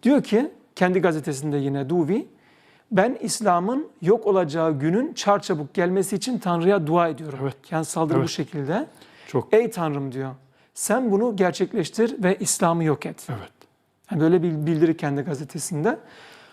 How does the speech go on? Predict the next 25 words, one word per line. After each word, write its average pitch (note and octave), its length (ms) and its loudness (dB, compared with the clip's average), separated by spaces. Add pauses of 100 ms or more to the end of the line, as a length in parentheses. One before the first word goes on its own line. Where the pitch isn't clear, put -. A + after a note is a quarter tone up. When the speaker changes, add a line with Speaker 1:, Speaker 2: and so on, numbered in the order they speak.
(120)
Speaker 1:
Sonra A#3+ 480 2 (1500)
devam G#3 340 2
ediyor. F3 400 -2
Tabii E3 200 -4
ki F3+ 260 0
hızını F3 500 2 (100)
alamıyor E3 460 0 (120)
bu D#3 180 -4
Duvi. D3+ 420 -4 (460)
Beş A#3 220 4
Ağustos A3 640 -4
bin G3 160 4
dokuz G3 240 2
yüz - 80 -8
üçte A#3 440 -2 (640)
şunları G3+ 420 2
yayınlıyor. D#3 480 -4 (120)
Diyor B3+ 140 0
ki, C4+ 280 -2 (440)
"İnsanlık G#3+ 520 2
için G3 220 0
kara G#3 260 2
leke F#3 220 0
olan D3 280 0
haşa, D#3+ 520 -4